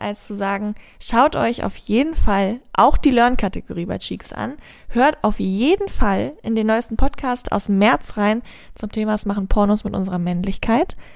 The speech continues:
Denkt einmal kurz an uns und denkt an unsere Folgen zum Thema Männlichkeit. Und, ähm, ja, nutzt noch mal die nächsten zwei Wochen aus. Und, äh, ein letztes Mal werden wir euch dann beglücken mit unseren Highlights.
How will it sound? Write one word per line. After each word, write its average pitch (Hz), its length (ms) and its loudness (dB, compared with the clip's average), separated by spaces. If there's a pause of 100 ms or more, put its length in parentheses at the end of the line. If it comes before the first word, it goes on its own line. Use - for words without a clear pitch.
(220)
Denkt 202 240 2
einmal 196 300 2
kurz 185 240 0
an 185 120 0
uns - 380 -4 (300)
und 220 200 0
denkt 214 180 6
an 202 100 6
unsere 196 240 6
Folgen 190 340 4
zum 214 160 -8
Thema 226 220 -4
Männlichkeit. 247 640 -2 (460)
Und, 226 520 -4
ähm, 214 540 -4 (480)
ja, 247 400 0
nutzt 254 280 -2
noch 320 120 4
mal 269 100 4
die 247 80 4
nächsten 247 320 0
zwei 214 300 4
Wochen 214 200 2
aus. 240 480 0 (600)
Und, 214 400 -6
äh, 214 60 -4
ein 202 200 -2
letztes 311 380 2
Mal 277 180 4
werden 254 200 4
wir 226 60 6
euch 233 60 6
dann 214 160 2
beglücken 214 360 0
mit 196 140 0
unseren 185 400 4
Highlights. 185 600 -2